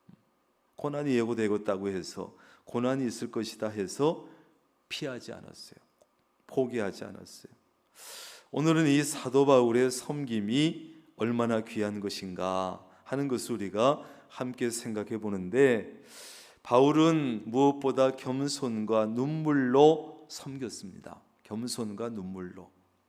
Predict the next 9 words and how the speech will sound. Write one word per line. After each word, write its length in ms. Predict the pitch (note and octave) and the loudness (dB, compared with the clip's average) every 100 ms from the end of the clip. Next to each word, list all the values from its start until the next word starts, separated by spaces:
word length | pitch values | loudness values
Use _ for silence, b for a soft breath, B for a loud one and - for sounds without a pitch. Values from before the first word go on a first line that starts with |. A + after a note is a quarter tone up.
| _ B B B B B | _ B B B B B
바울은 600 | - B2 C3+ C#3+ D3+ C#3 | 2 4 6 6 4 2
우리가 880 | A#2 B2+ B2+ B2+ A#2+ A2+ G2 - - | 0 0 2 4 6 4 2 -8 -14
아는 360 | - A2+ A#2 A2+ | -4 -2 0 0
대로 640 | G#2 G2 B2 C#3 C#3 B B B _ | 0 2 4 4 2 B B B _
가문에 480 | - G#2+ A2+ A#2+ A#2 | -4 -4 -2 -2 -2
있어서도 1300 | G#2+ A2 G#2+ - G2+ A2+ A#2 C3+ D3 D3 - - - | -2 -4 -6 -6 -6 0 2 4 2 -2 -14 -20 -20
자랑할 480 | - G#2 G#2 F#2 | -14 -12 -12 -12
것이 260 | F2+ G#2 - | -14 -14 -12
많았고, 640 | A#2 F2+ F2 E2+ _ - | -12 -14 -16 -20 _ -20